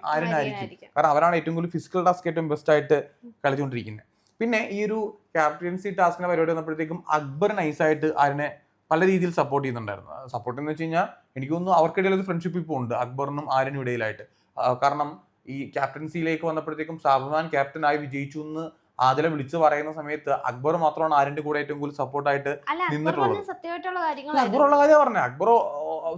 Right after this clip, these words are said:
Speaker 1: സംസാരിച്ച കാര്യം
Speaker 2: അത്രയും
Speaker 1: ജെന്യുയിനാണ്.
Speaker 2: നേരം, ആ, കണ്ണി കണ്ടി കണ്ണോ-, കണ്ടോണ്ടിരുന്ന ആ ലക്ഷ്മി അത് കണ്ടില്ല.
Speaker 1: അല്ല, അത് അത്ര
Speaker 2: ഇനി
Speaker 1: നേരം
Speaker 2: സാബുമാന്റെ കൈ മാത്രം
Speaker 1: അല്ല, അതാ ഞാൻ
Speaker 2: കണ്ടില്ല,
Speaker 1: പറഞ്ഞത്.
Speaker 2: ലക്ഷ്മി.
Speaker 1: ലക്ഷ്മി ഈ ഓന്തിനേക്കാൾ വലിയ സ്പീഡിൽ നിറം പറഞ്ഞു ഞാൻ പറഞ്ഞ കാര്യം എന്നറിയോ?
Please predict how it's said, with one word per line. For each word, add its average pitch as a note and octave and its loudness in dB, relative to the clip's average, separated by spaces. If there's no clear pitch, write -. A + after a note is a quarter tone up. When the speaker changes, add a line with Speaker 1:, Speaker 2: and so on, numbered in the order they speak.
Speaker 1:
സംസാരിച്ച G#3+ 0
കാര്യം A#3 4
Speaker 2:
അത്രയും - 4
Speaker 1:
ജെന്യുയിനാണ്. A3 6
Speaker 2:
നേരം, G4+ 0
ആ, B3 -2
കണ്ണി C4+ -4
കണ്ടി C#4 -6
കണ്ണോ-, D4 -2
കണ്ടോണ്ടിരുന്ന F#4+ 0
ആ D#4 -2
ലക്ഷ്മി G4 -10
അത് D4+ -2
കണ്ടില്ല. A3 -6
Speaker 1:
അല്ല, A#3 4
അത് G3 4
അത്ര - 2
Speaker 2:
ഇനി - 4
Speaker 1:
നേരം - 6
Speaker 2:
സാബുമാന്റെ D#4 -2
കൈ D4+ -4
മാത്രം C4+ -6
Speaker 1:
അല്ല, G3+ 2
അതാ F3+ 2
ഞാൻ G#3+ 2
Speaker 2:
കണ്ടില്ല, F3 0
Speaker 1:
പറഞ്ഞത്. B2 -2
Speaker 2:
ലക്ഷ്മി. F#3+ -4
Speaker 1:
ലക്ഷ്മി G3 0
ഈ C#3 0
ഓന്തിനേക്കാൾ F3+ 0
വലിയ F3+ 0
സ്പീഡിൽ E3+ -4
നിറം D#3 -2
പറഞ്ഞു D#3 0
ഞാൻ D#3+ -6
പറഞ്ഞ D#3+ -4
കാര്യം D3+ 0
എന്നറിയോ? A#2+ -4